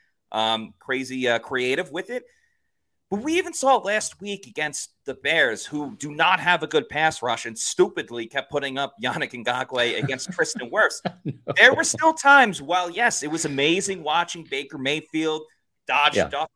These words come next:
Speaker 1: dip, dive, and dodge through the, uh, you know, the Bears pass rush, he can get away with that in that situation.
Speaker 2: Yeah.
Speaker 1: That's not gonna happen all the time against the Eagles. I hate to be the bearer of bad
Speaker 2: That's right.
Speaker 1: news, no pun intended.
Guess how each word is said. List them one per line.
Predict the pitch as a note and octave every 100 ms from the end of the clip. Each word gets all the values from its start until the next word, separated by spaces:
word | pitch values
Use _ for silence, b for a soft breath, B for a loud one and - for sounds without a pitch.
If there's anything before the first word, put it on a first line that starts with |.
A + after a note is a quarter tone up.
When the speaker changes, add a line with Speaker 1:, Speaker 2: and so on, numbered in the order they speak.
| _ D3
Speaker 1:
dip, | D#3+ -
dive, | - C3+ D3 D3
and | A2
dodge | C3 C#3 D3 C#3+ -
through | C3 C#3+ D3
the, | C3 C3
uh, | C3 B2+ A#2+ F#2+
you | A2
know, | A#2+
the | G#2+ A2+
Bears | C3 C3+ C3 C3 - _
pass | E3 G3 -
rush, | C#3 A#2+ - b b b b b _ _
he | - A3
can | A#3+
get | A#3
away | A#3+ F#3+ G#3
with | A3 A3+
that | A3+ A3+ - _ _ _ _ -
in | D3
that | E3+ F#3+
situation. | G3 F#3+ D#3+ C#3+ D#3+ - G#3+ _ _
Speaker 2:
Yeah. | D#2+ - -
Speaker 1:
That's | E3+ -
not | E3 G#3+ A3+
gonna | A#3
happen | G3 G3+ G3+ D3+
all | D3+
the | C#3+
time | D3 D3+ C#3+
against | C3 B2+ -
the | G#2
Eagles. | A#2+ - - -
I | G#2+
hate | D#3 D#3
to |
be | F#3 F3
the |
bearer | - D#3+ E3
of | D#3+
bad | D#3+ D#3+
Speaker 2:
That's | D#3+
right. | F#3 F3
Speaker 1:
news, | F3+ C#3+
no | C#3+
pun | D3+
intended. | D3 C#3 C#3+ D#3+